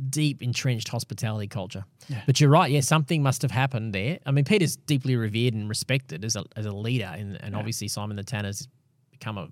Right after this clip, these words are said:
Speaker 1: a follower, a Jesus follower. But yes, you're right. That would have been a, it would have been, doesn't say that, but it would have been
Speaker 2: No.
Speaker 1: quite challenging for, for Simon to figure that and allow that to happen.
Speaker 2: Yeah.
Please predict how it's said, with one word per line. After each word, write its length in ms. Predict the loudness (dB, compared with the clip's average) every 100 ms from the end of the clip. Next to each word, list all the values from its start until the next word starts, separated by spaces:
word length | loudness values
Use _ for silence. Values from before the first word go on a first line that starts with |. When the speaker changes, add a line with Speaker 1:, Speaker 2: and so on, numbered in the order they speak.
| -16
Speaker 1:
a 80 | -12
follower, 400 | -8 -6 -6 -8
a 40 |
Jesus 340 | -8 -8 -8 -8
follower. 380 | -8 -6 -8 -10 _ _ _ _ -2
But 80 | 2
yes, 220 | 4 4
you're 100 | 2
right. 180 | 2 2
That 120 | 0
would 100 | 0
have 60 | 0
been 160 | 0
a, 140 | 0 -2 -8
it 80 | -4
would 120 | -2
have 60 | 0
been, 180 | 0 -2 _ _ _ _
doesn't 240 | 0 2 2
say 300 | 2 2 2
that, 220 | 0 -4
but 100 | -4
it 60 |
would 80 | 0
have 40 | 0
been 100 | 0
Speaker 2:
No. 60 |
Speaker 1:
quite 160 | 0 -2
challenging 460 | -2 0 0 -2
for, 240 | -4 -6 -8 -8 -12
for 140 | -8
Simon 400 | -6 -4 -2 -2
to 80 | -4
figure 340 | -6 -6 -6 -10 _ _ _
that 180 | -12 -8
and 100 | -6
allow 220 | -4 -2 -2
that 140 | -6
to 60 | -8
happen. 440 | -6 -6 -8 -10
Speaker 2:
Yeah. 260 | -6 -4 -4